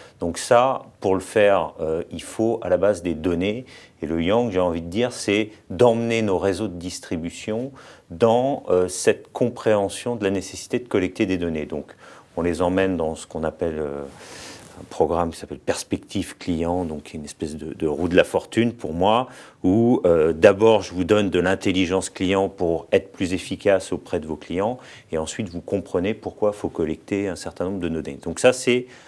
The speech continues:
le, le point de départ, euh, du, euh, du réacteur. Bon, et à côté de ça, on a tout le digital et tout ce que permet de faire le digital.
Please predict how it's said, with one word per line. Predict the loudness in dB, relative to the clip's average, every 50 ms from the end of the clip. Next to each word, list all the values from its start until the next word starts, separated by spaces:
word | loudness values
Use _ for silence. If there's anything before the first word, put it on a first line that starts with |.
| -20 _ -4
le, | 0 2 2 2 2 2
le | 0 -2 -2
point | 0 2 2 2 2
de | 2
départ, | 2 0 0 2 4 4 4 6 4 2 0 -2 0 2
euh, | 4 6 6 4 4
du, | 0 -2 -6 -4 -2 0 0 0
euh, | 0 0 -2
du | -4 -4 -4 -2
réacteur. | 0 2 2 2 2 0 -2 0 2 2 2 0 -4 -8 -10 -14 -20 -20 -20 -20 -20 -20 -12 -4 0
Bon, | 0 2 2
et | 4 6 6
à | 6 6
côté | 4 2 0 0 0 -2
de | -2
ça, | 2 2 4 4 2 0 -2
on | -4 -2 0
a | 0 0 -2
tout | -2 -8 -8 -4 -4 0
le | 0 0 0
digital | 0 -2 -4 -4 -4 -4 0 2 2 2 2 0
et | -4 -6
tout | -6 -8 -8
ce | -8 -8
que | -6 -6 -6
permet | -4 0 2 2 2 2 2 2 0 0
de | 0 -2 -4
faire | -2 0 -2 0
le | 0 0
digital. | -2 -2 -4 -8 -8 -10 -10 -10 -12